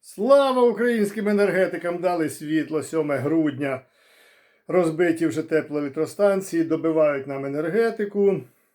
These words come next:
Чотири години нема, дві години є. Включив відео при світлі, записати.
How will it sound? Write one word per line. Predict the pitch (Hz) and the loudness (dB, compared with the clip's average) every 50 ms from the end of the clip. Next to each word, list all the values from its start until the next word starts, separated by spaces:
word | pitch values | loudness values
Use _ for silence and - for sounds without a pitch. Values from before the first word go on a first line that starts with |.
| _ _ _ _ _ _ _ _ _ _ _ _ _ _ | _ _ _ _ _ _ _ _ _ _ _ _ _ _
Чотири | - 202 202 196 202 180 170 170 | 0 0 2 4 2 2 2 2
години | 147 156 165 156 165 160 156 160 | 2 2 0 0 0 -2 -2 -2
нема, | 151 160 160 151 147 139 | -4 -2 -2 -2 -2 -4
дві | 131 127 139 143 | -4 -4 -4 -4
години | 131 143 143 135 139 143 139 139 139 135 | -2 -4 -4 -4 -4 -6 -4 -6 -6 -6
є. | 147 190 220 220 214 208 190 151 - _ _ _ _ _ _ _ _ _ _ _ _ _ _ _ _ _ _ _ _ _ _ _ _ _ | -4 -2 0 0 0 0 -2 -4 -10 _ _ _ _ _ _ _ _ _ _ _ _ _ _ _ _ _ _ _ _ _ _ _ _ _
Включив | _ _ - 175 170 165 165 - 185 170 156 151 | _ _ -8 -6 -6 -6 -2 0 2 2 2 2
відео | 151 180 180 165 147 160 151 143 | 0 -4 -4 -2 0 0 0 0
при | - - 151 151 143 | -2 -2 -4 -4 -4
світлі, | 143 - - 180 208 247 233 - - 170 185 175 | -4 -8 -8 -6 -6 -6 -6 -6 -6 -4 -2 -2
записати. | 147 127 156 143 147 - 151 135 - - 170 175 175 175 170 - 160 156 135 113 | 0 0 -2 -2 -2 -4 -8 -6 -6 -4 -2 0 0 0 -2 -4 -6 -6 -6 -6